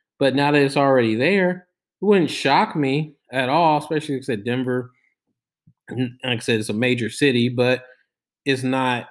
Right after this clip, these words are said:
New York or L A or places that you see on these end of the world movies that get attacked first. So it could possibly be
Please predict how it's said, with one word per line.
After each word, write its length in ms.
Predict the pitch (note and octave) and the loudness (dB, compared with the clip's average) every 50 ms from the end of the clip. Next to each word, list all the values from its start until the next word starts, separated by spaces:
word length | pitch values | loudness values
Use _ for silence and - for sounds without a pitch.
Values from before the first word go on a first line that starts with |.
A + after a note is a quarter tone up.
| _ _ _ | _ _ _
New 180 | A#2+ B2+ C3 C3+ | -4 0 2 2
York 640 | B2+ B2 B2+ B2+ C3+ C3+ C3 C3 B2+ B2+ A#2 B2 - | 4 4 4 4 4 4 4 4 4 2 0 -2 -4
or 480 | A#2 G#2+ G#2+ G#2 G#2 G2+ G2+ G#2+ A2+ - _ _ _ _ - | -4 -2 -2 -4 -4 -4 -6 -8 -10 -14 _ _ _ _ -2
L 240 | C3 B2+ A#2+ B2 B2 | -2 0 0 2 2
A 260 | B2+ C3 B2+ B2+ A#2+ | 2 2 2 2 0
or 140 | A#2 A2 G2+ | 0 -2 -4
places 440 | - - A#2+ A#2 A#2 A#2 - A2+ A2 | -6 -4 -2 -2 -2 -2 -4 -8 -8
that 120 | A#2 G2+ | -6 -6
you 120 | G#2 G#2+ | -6 -8
see 240 | A#2 - - A#2 A2+ | -8 -6 -4 -4 -2
on 320 | A#2 A2+ A2 G#2+ G#2+ A2+ A2 | -2 -2 -4 -4 -4 -4 -4
these 440 | A2+ A2+ A#2+ A#2 A2 A2 A2 - - | -2 0 0 0 0 -2 -4 -6 -6
end 200 | A#2+ A#2+ A#2 A#2 | -2 0 0 0
of 60 | A2+ | 2
the 80 | G#2+ A2 | 2 2
world 260 | A#2 A#2 A#2 A2+ A2 | 2 2 2 2 2
movies 320 | A2 A2 G#2+ G#2+ G#2+ A2+ A2+ | 0 0 0 0 0 0 0
that 120 | A2 G#2 | -2 -4
get 140 | G2 G#2+ G2 | -4 -6 -6
attacked 400 | F#2+ - - A2+ G#2+ G2+ - - | -8 -8 -6 -6 -6 -6 -8 -4
first. 320 | - B2 B2 C3+ C#3 C#3 - - - - - _ | 0 2 2 2 2 0 -6 -16 -20 -20 -20 _
So 140 | - - B3 | 0 2 4
it 120 | B3+ A#3+ | 4 4
could 380 | B3 C#4+ C#4 C4+ - - - - | 4 4 6 6 4 2 -4 -8
possibly 600 | - F3 E3 D#3+ E3 D#3+ - - C#3+ C#3+ C#3 C3+ | -4 0 0 0 0 0 -2 -4 -2 -2 0 -2
be 460 | C3+ C3 B2 A#2+ A#2 A#2 A#2+ C3 - | -2 -2 0 0 2 2 0 0 -4